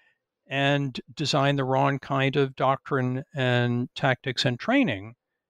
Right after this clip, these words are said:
in response. And the result can be unnecessary levels of casualties, unnecessary degrees of frustration, and if you're very unfortunate, perhaps military failure. Uh, so the, the s-, the stakes in getting this right are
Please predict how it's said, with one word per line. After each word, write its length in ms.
in 140
response. 760
And 140
the 60
result 380
can 160
be 200
unnecessary 600
levels 300
of 100
casualties, 720
unnecessary 600
degrees 360
of 80
frustration, 760
and 460
if 160
you're 120
very 300
unfortunate, 600
perhaps 340
military 440
failure. 500
Uh, 160
so 160
the, 240
the 80
s-, 160
the 80
stakes 400
in 60
getting 240
this 200
right 240
are 240